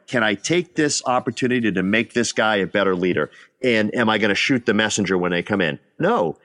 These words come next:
because if you shoot the messenger when they come in, you've destroyed your opportunity to develop a leader. And so when he came in and I sat him down, um,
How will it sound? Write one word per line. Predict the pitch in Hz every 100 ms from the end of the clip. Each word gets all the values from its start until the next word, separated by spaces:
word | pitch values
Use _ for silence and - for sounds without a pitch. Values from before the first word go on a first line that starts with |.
| _ -
because | 135 143 123
if | 139 127
you | 123
shoot | 220 196
the | 165
messenger | 175 - 135 151
when | 139
they | 131
come | 135 156
in, | 190 156 - _ 117
you've | 131
destroyed | 120 120 - 139 147 135
your | 139
opportunity | 135 135 127 220 233 123 127
to | -
develop | 127 123 143 147
a | 156
leader. | 165 226 76 69 _ _ _ -
And | 151
so | 185
when | 180
he | 165
came | 208 240 156
in | 143
and | 123
I | 110
sat | - 131 160
him | 147
down, | 90 82 98 - _ _ _ -
um, | 101 98 98 92